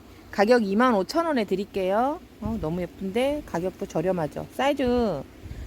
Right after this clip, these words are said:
이렇게 얘는 원래 조금 대품 아이라 이렇게 많이 키워놓은 상황에서 굳히면은 너무 예뻐지는 아이예요. 가격은 이만 오천 원입니다. 어, 요 아이는 아모르 파티예요.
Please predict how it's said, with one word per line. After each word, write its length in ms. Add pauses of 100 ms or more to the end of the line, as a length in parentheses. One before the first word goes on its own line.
(220)
이렇게 420
얘는 340
원래 260
조금 300
대품 380
아이라 560
이렇게 340
많이 320
키워놓은 460
상황에서 680 (380)
굳히면은 760
너무 260
예뻐지는 540
아이예요. 520
가격은 600 (420)
이만 240
오천 280
원입니다. 840 (540)
어, 200
요 160
아이는 500
아모르 400
파티예요. 600